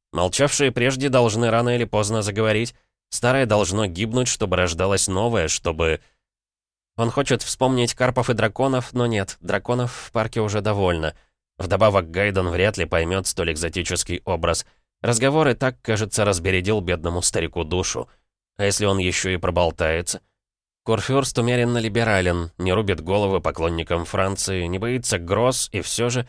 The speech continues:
губить королей — это ранит его. Как и братья, он наверняка часто устремляется мыслями к сестре и племянникам, гадает, что ждет их в руках революционеров —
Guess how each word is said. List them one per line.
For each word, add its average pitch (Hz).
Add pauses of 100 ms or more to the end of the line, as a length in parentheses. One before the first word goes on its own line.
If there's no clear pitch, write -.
(440)
губить 85
королей — 90 (540)
это 127
ранит 123
его. 73 (320)
Как -
и 104
братья, 110
он 98
наверняка 98
часто 101
устремляется 90
мыслями 90
к 80
сестре 90
и -
племянникам, 87 (260)
гадает, 135
что -
ждет 101
их 95
в 92
руках 87
революционеров — 87